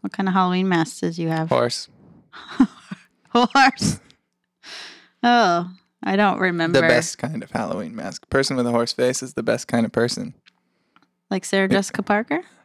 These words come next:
Speaker 2: No, no, no, not like a person who looks like a horse, but a person with an actual horse face. <laughs> That was, that was cold-blooded. You just went right there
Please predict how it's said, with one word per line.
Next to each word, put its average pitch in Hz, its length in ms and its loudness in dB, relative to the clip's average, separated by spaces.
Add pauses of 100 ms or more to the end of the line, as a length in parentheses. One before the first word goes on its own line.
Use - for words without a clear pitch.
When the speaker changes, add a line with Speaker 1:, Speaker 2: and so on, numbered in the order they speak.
Speaker 2:
No, 226 140 6
no, 151 60 4
no, 117 140 2
not 113 220 2
like 107 200 0
a 349 100 6
person 120 440 0
who 113 160 4
looks 110 340 2
like 107 160 0
a 110 60 0
horse, 165 180 0
but - 180 0
a - 60 -2
person 135 280 0
with 117 120 2
an - 160 -4
actual - 480 -6
horse - 220 -4
face. - 240 -6 (480)
<laughs> - 1600 -4 (1000)
That 370 180 6
was, - 240 0 (240)
that - 180 6
was 359 120 6
cold-blooded. 135 840 2
You 127 80 0
just 139 300 -4 (320)
went 131 260 4
right 127 260 4
there 147 160 6